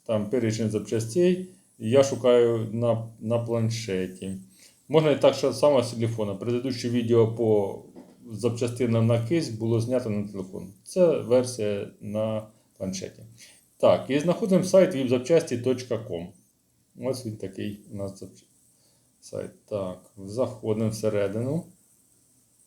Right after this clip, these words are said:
Так, щось трошки підгружається, навіть інтернет висне. Так, оце наш такий великий сайт. І нам надо зайти в сільськогосподарську техніку.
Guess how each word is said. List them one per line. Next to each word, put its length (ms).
Так, 260
щось 160
трошки 340
підгружається, 640
навіть 300
інтернет 360
висне. 300
Так, 400
оце 240
наш 320
такий 260
великий 440
сайт. 420
І 160
нам 340
надо 400
зайти 720
в 40
сільськогосподарську 960
техніку. 520